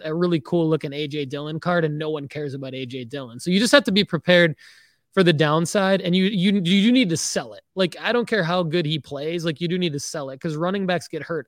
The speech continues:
all the time. The minute he gets hurt, his card's not worth any money at all. Even if he's coming back the next week, it's still, it's just, it's that volatile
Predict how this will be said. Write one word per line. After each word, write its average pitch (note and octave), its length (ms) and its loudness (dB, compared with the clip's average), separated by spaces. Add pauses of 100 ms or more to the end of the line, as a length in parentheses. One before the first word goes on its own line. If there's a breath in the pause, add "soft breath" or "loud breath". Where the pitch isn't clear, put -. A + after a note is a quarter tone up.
all D#3 300 -2
the D#3 100 -4
time. D3 320 -10 (320 soft breath)
The E3 80 0
minute F#3+ 260 2
he G3 120 0
gets F3 200 0
hurt, G#3 340 0 (420)
his D#3+ 160 -6
card's F3 320 -2
not E3 160 -4
worth D#3 180 -6
any D3 160 -8
money C#3+ 260 -8
at C#3+ 80 -6
all. C#3 220 -6
Even F#3 220 0
if G3 80 -2
he's E3 160 -4
coming D3 280 -6
back C#3 300 -8
the E3+ 60 -8
next D#3+ 240 -10
week, E3+ 320 -4
it's D#3+ 160 -6
still, E3+ 300 -4
it's D#3+ 200 -6
just, E3 240 -6
it's E3+ 200 -8
that E3 280 -6
volatile D#3 720 -4